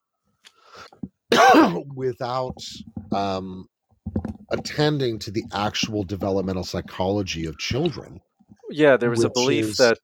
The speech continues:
Speaker 2: uh, recovered memories were a thing, and that if they sort
Speaker 1: Yeah.
Speaker 2: of dug deep enough into the mind of someone, they
Speaker 1: Yeah.
Speaker 2: could, uh, sort of unlock what was hidden away due to trauma.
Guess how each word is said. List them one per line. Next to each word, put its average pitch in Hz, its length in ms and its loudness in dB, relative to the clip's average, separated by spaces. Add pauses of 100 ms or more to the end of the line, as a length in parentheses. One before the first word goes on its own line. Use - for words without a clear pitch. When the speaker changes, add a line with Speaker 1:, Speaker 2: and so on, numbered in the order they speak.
Speaker 2:
uh, 101 300 0
recovered 117 680 -2
memories 107 500 -4
were 98 140 -8
a 95 60 -8
thing, 101 460 -4
and 90 120 -14
that 87 180 -14
if - 180 -10
they 113 140 -2
sort 139 240 2
Speaker 1:
Yeah. - 0 -
Speaker 2:
of 104 180 -8
dug 117 380 0
deep 123 280 -6
enough 110 440 0
into 107 240 -8
the 104 100 -6
mind 104 460 -4
of 92 140 -8
someone, 95 580 -8 (460)
they 113 200 4
Speaker 1:
Yeah. 151 120 2
Speaker 2:
could, 110 360 2
uh, 101 320 0
sort 120 200 -2
of 101 160 -4
unlock 117 580 2
what 117 140 -4
was 110 240 -8 (140)
hidden 120 360 -8
away 107 380 -2
due 101 140 -14
to 95 100 -10
trauma. 107 560 -4